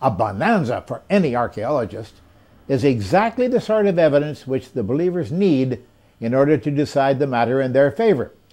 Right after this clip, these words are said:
But the earliest coin found there dates to about three hundred and fifty C E.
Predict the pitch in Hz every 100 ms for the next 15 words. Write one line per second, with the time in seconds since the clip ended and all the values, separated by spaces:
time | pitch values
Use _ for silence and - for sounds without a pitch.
0 | _ _ _ - 196 131 - 220 269 196
1 | 139 - 185 226 170 117 139 120 113 120
2 | 120 - _ _ - 156 151 - 175 151
3 | 135 127 123 - 151 127 127 123 117 120
4 | 107 113 101 - 101 107 92